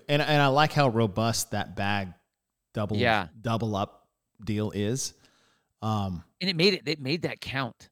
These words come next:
Speaker 2: It made that
Speaker 1: Dude.
Speaker 2: really count.
Speaker 1: It was it. Yes,
Speaker 2: Yeah.
Speaker 1: the runner took the longest time, but that bag sucked the life out of you.
Speaker 2: Yeah.
Speaker 1: It was awesome.
Speaker 2: Like, no, no one's gonna be that tired off the run. These, all these athletes can run,
Speaker 1: Mm-hmm.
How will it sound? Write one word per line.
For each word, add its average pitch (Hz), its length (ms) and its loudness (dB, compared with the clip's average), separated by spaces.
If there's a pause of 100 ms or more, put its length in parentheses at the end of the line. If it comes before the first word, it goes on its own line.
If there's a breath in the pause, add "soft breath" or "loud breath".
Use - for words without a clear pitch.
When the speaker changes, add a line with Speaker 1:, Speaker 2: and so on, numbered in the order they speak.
(140)
Speaker 2:
It 107 100 -10
made 131 240 -4
that 170 160 2
Speaker 1:
Dude. 113 180 0
Speaker 2:
really 131 260 0
count. - 520 -8 (340)
Speaker 1:
It 135 80 -2
was 127 160 4
it. 139 300 2 (480)
Yes, 147 280 4
Speaker 2:
Yeah. - 40 -6
Speaker 1:
the 139 120 6
runner 120 440 2
took - 240 -2
the 120 80 0
longest 110 460 -2
time, 113 320 0
but 104 80 -4
that 107 280 -6
bag 110 480 -4 (720)
sucked - 300 0
the 95 60 -8
life 92 340 -4
out 78 140 -14
of - 80 -20
you. - 60 -20 (420)
Speaker 2:
Yeah. 107 300 -6 (120)
Speaker 1:
It 117 40 -14
was 98 120 -4
awesome. 104 340 -2
Speaker 2:
Like, 170 140 -2
no, 226 220 2
no 220 120 2
one's 226 180 2
gonna 156 160 0
be 127 100 2
that 117 180 2
tired 107 280 -2
off 95 120 -2
the - 100 -14
run. - 280 -12
These, 170 180 -6 (240)
all 180 180 4
these 160 160 4
athletes 120 340 0
can 98 120 -12
run, - 260 -12 (200)
Speaker 1:
Mm-hmm. 123 180 2